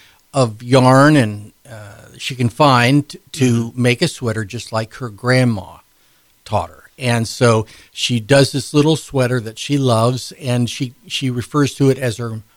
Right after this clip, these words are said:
Speaker 1: her mija, which in, in Spanish is my little, my dear one, something like that.
Speaker 2: Mm-hmm.
Speaker 1: And the family is going to immigrate to America, uh, being sponsored by her uncle. And so for her little part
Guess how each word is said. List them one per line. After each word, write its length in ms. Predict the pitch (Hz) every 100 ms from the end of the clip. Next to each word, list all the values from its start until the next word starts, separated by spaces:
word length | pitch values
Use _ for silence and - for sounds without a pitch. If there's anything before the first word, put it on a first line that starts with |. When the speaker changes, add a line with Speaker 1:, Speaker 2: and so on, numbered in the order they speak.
| _
Speaker 1:
her 120 | 131
mija, 580 | 123 135 135 101 92 82 _ _ -
which 220 | 131 -
in, 220 | 117 110 - _ _ _
in 120 | 135
Spanish 500 | - 131 110 113 -
is 180 | 117 104
my 200 | 120 113
little, 320 | 123 117 117 _
my 160 | 123 113
dear 260 | 107 110
one, 320 | 101 95 98 _ _ _ _
something 340 | - - 113 110
like 220 | 107 104
that. 240 | 98 95 104
Speaker 2:
Mm-hmm. 320 | 165 123 120 107 _ _
Speaker 1:
And 540 | 143 131 131 127 127 120 -
the 100 | -
family 480 | - 139 147 156 147
is 120 | 131
going 260 | - 131 127
to 40 |
immigrate 480 | 139 139 139 135 131
to 120 | - 135
America, 760 | 127 135 131 110 117 113 131 - _ _
uh, 240 | - 113 113
being 320 | 117 131 123
sponsored 600 | - - 123 123 135 104
by 160 | 113 110
her 180 | 117 120
uncle. 520 | 156 190 143 143 -
And 180 | 135 135
so 200 | - 123
for 200 | - 107
her 260 | - 226
little 260 | 220 147 104
part 520 | - - 98 113 -